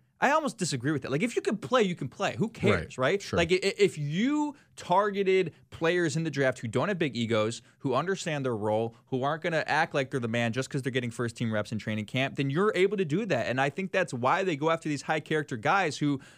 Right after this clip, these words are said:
Speaker 1: if they put them on the first team in the first week of O T As, aren't gonna get too big of a head, get too full of themselves, and think that they can get complacent now because they've already, quote unquote, made it. Um, so I think that's where the character aspect of this comes in.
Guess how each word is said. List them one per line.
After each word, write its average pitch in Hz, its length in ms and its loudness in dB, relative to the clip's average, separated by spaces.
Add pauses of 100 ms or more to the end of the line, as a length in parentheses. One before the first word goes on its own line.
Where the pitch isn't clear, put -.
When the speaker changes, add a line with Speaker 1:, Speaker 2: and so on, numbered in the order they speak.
(180)
Speaker 1:
if 160 160 0
they 190 140 6
put - 380 2
them 185 180 2
on 170 220 2
the 170 80 -8
first 190 280 -2
team 208 220 -2
in 156 60 -2
the 123 80 -4
first 180 260 -2
week 170 120 -2
of 170 60 -4
O 180 120 0
T 180 180 -2
As, 185 220 0 (180)
aren't 147 160 2
gonna 190 120 -2
get 170 180 -2
too 185 100 -4
big 170 160 -2
of 185 80 0
a 185 60 0
head, 147 320 2 (200)
get 151 200 -4
too 185 100 -2
full 156 240 -2
of 147 40 -2
themselves, 147 460 0
and 120 140 -4
think 143 160 -4
that 143 240 0
they 135 120 0
can 135 160 -4
get 127 120 -10
complacent 151 480 -4
now 127 140 2
because 127 340 -2
they've 127 160 2
already, 135 300 2
quote 139 220 -2
unquote, 156 280 -4
made 196 240 -2
it. 98 160 -4 (240)
Um, 123 400 4
so - 160 0
I 156 80 4
think 190 160 -4
that's 196 180 0
where 180 120 2
the 143 40 -4
character 165 720 2 (120)
aspect 139 340 2
of 139 60 0
this 135 160 0
comes 135 320 -4
in. 185 300 0